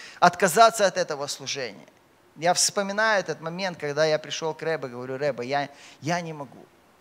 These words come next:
Рэбе говорит: «Ну, что ж, если ты не можешь, если ты не можешь, ну, заставлять же человека никто не будет». Я просто не мог. Вот, я не знаю, это было физическое, эмоциональное, но было состояние, что я не мог. И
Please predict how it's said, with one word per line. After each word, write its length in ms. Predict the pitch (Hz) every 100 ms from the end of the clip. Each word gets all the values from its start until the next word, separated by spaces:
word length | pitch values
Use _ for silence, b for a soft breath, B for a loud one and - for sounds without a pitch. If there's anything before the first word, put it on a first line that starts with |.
| _ _ _ _ _ -
Рэбе 260 | 147 147
говорит: 260 | 139 147 139
«Ну, 220 | 156 160 -
что 220 | - - 139
ж, 80 |
если 240 | 131 131 127
ты 140 | 151
не 100 | 147
можешь, 520 | 139 147 139 120 - _ B B B
если 240 | 151 - 160
ты 140 | 175
не 140 | 165
можешь, 420 | 156 165 160 - -
ну, 180 | 143 - - - 107 - _ _
заставлять 520 | 117 143 - 160 165
же 80 | 131
человека 380 | 123 156 151 147
никто 320 | 147 143 175
не 140 | 160 139
будет». 180 | 135
Я 100 | 202
просто 360 | 208 254 247 208
не 160 | 202 196
мог. 340 | 202 190 -
Вот, 240 | 143 156 - B B B
я 140 | 180
не 120 | 202
знаю, 360 | 175 202 214 180
это 140 | 165
было 240 | 151 165 170
физическое, 640 | 208 180 220 175 - 175
эмоциональное, 680 | 180 175 196 214 233 202 185
но 140 | 202
было 240 | 180 233 214
состояние, 580 | 175 - 202 214 196
что 200 | 180 -
я 200 | 180 190
не 160 | 190 190
мог. 440 | 190 196 160 - - B B B B -
И 400 | 214 214 202